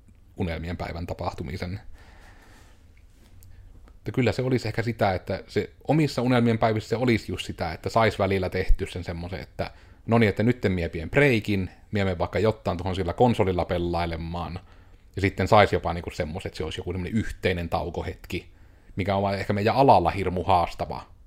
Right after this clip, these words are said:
koska jos miettii, niinku se, että kuitenkin kun flow-tilat menee vähän eri synkassa, ja just, että luovuutta on helkutin vaikea pakottaa,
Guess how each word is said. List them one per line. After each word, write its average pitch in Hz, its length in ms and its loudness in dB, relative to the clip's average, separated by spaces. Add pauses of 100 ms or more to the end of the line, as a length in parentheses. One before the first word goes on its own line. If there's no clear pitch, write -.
(240)
koska - 260 -4
jos - 180 -6
miettii, 90 340 -6
niinku 87 120 -6
se, 87 100 -6
että - 100 -8
kuitenkin 85 280 -4
kun - 80 -8
flow-tilat 95 600 2
menee 82 300 -8
vähän 85 180 -6
eri 90 200 -6
synkassa, 87 480 -8
ja 85 80 -6
just, - 160 -6
että 92 140 -2
luovuutta 90 460 0
on 87 100 -6
helkutin 90 440 -2
vaikea 90 360 -4
pakottaa, 85 760 0